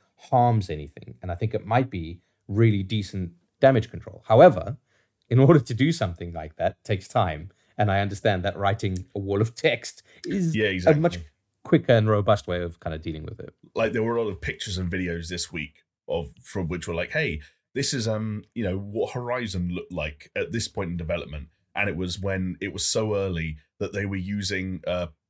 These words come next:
Speaker 2: Killzone
Speaker 1: Uh,
Speaker 2: assets
Speaker 1: Kill-, Killzone
Speaker 2: for
Speaker 1: assets, yeah,
Speaker 2: placeholders.
Speaker 1: the
Speaker 2: So he
Speaker 1: guns
Speaker 2: was,
Speaker 1: and shit,
Speaker 2: yeah,
Speaker 1: yeah.
Speaker 2: holding a machine gun
Speaker 1: <clears throat>
Speaker 2: against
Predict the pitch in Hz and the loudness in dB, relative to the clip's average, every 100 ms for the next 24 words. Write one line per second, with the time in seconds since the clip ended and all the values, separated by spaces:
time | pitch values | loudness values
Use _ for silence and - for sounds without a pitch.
0 | _ - - 165 151 113 90 87 120 113 | _ -14 -4 -2 0 0 -2 2 2 2
1 | - 147 156 - - 143 127 110 95 110 | 6 8 6 2 2 4 4 2 2 0
2 | - 104 98 87 120 123 113 95 85 101 | 0 0 0 2 6 6 6 0 -4 -4
3 | 107 92 101 110 104 98 95 90 120 117 | -2 0 0 -2 -4 -6 -6 -6 -4 -2
4 | 92 80 80 82 101 - 135 113 | -2 -2 -4 -4 -2 0 2 0